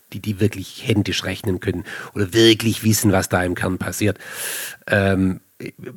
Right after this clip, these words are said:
aber was man, äh, verstehen sollte, ist natürlich die Methode der bivariaten Korrelation. Bivariate Korrelation, äh, ist letztendlich der lineare Zusammenhang zwischen zwei Variablen.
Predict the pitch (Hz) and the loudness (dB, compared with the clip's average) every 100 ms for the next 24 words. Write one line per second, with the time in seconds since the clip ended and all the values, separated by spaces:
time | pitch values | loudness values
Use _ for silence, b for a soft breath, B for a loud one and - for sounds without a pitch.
0 | - - - 131 143 - 123 147 180 185 | -16 -14 -4 2 2 0 2 2 4 4
1 | 160 147 117 - - - 117 117 - - | 4 2 -4 -14 -18 -14 -12 -12 -16 -2
2 | 143 - 160 165 165 117 - 151 147 156 | -2 0 2 4 4 2 0 4 4 4
3 | 92 101 B B B - 131 127 120 131 | -2 -6 B B B -6 0 2 4 4
4 | 117 117 107 - 110 113 107 101 95 92 | 4 4 4 4 2 2 0 -2 0 -2
5 | - 117 110 104 98 95 90 95 95 95 | -2 0 2 2 2 0 0 -4 -6 -6
6 | 92 82 - - 85 95 147 160 131 117 | -6 -8 -8 -8 -8 0 4 4 4 4
7 | 110 117 120 117 - 95 90 - 143 147 | 2 2 0 -4 -6 -6 -6 0 6 8
8 | 156 B B B B B B _ 113 107 | 6 B B B B B B _ 2 4
9 | 107 101 - 139 - 101 - 120 123 131 | 4 2 2 2 2 0 0 2 4 4
10 | 120 101 92 131 123 113 113 113 - 107 | 4 2 6 8 8 8 6 2 -4 -4
11 | 107 117 120 117 117 117 - - 110 - | 0 2 2 4 4 0 -2 4 4 6
12 | 123 113 117 - 92 90 95 98 92 90 | 4 4 4 0 -2 0 2 0 -2 -4
13 | 87 85 90 - | -4 -2 -2 -4